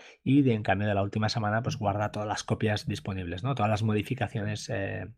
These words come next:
posibles de cada fichero. Eh, bueno, él comentaba que, ah, bueno, un usuario le había dicho que, claro, si querías recuperar un fichero de Hyper Backup,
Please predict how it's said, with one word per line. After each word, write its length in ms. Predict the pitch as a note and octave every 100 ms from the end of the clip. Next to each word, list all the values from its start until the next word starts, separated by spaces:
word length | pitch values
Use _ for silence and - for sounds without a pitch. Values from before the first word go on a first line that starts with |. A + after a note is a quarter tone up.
| - -
posibles 420 | A2+ - G#2 A2+
de 80 | A2+
cada 160 | G#2
fichero. 480 | F#2+ - - F#2 G#2+ - - - - - - - -
Eh, 520 | - C3 C3 B2+ B2 B2
bueno, 220 | D3+ C3
él 80 | D3
comentaba 560 | A3 F#3 E3 D3+ E3+ - _ _ _ _ - - _ - -
que, 360 | - C3 D3+ C#3
ah, 400 | A2+ G#2+ G#2 G#2 G2+
bueno, 220 | A#2 A2
un 140 | A#2
usuario 520 | B2+ C3 C#3+ C#3+ C#3+
le 200 | D#3+ B2
había 260 | A2+ A2 A#2
dicho 380 | A#2+ C#3+ D3 D3+
que, 400 | - B2 D3+ C#3+
claro, 260 | - A#2+ D#3
si 200 | - A2
querías 380 | G#2 A2+ B2
recuperar 360 | C3 A#2 A#2 A#2+
un 80 | A#2
fichero 400 | - - C3+ A#2
de 100 | G#2
Hyper 260 | G2 G2+
Backup, 420 | G#2 A2 C3+ E3